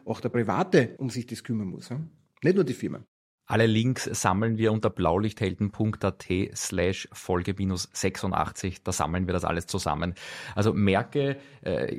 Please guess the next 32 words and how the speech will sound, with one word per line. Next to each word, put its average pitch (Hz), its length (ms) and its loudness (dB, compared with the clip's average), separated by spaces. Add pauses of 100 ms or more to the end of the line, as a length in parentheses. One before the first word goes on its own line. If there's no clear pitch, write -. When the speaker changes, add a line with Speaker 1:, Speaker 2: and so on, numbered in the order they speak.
Speaker 2:
wenn 107 220 4
jemand 110 260 2
wen 113 140 4
kennt, 107 300 2
der 110 100 4
wen 113 140 0
kennt, 104 300 2
der 107 80 2
irgendwann 107 600 2 (120)
in 110 180 2
den 110 160 2
neunzigern 104 520 2
einmal, 104 400 4
äh, - 40 0
Einführung 104 640 2
der 104 180 2
Elektrotechnik 101 760 0
an 101 100 2
der 101 100 2
H 95 100 6
T 101 120 0
L 92 140 0
gemacht 104 300 0
hat, 110 220 -2
das 104 80 -2
ist 104 100 0
nicht 107 160 -2
ausreichend, 92 540 -2
um 95 80 -2
eine 92 160 -2
P 98 100 -6
V-Anlage 85 640 -6